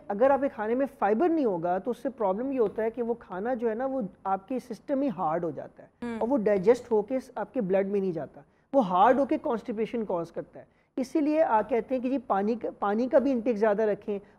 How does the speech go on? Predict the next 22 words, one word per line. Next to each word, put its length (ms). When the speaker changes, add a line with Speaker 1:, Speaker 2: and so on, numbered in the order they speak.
Speaker 1:
और 220
फाइबर 380
का 160
भी। 100
अच्छा, 280
ऑरेंज 300
का 140
बेनिफिट 380
ये 100
कि 80
इसके 160
अंदर 120
पानी 360
भी 60
बहुत 260
ज़्यादा 260
है, 180
Speaker 2:
हम्म। 340
Speaker 1:
लिहाजा 480
वाटर 640
and 300
fiber 280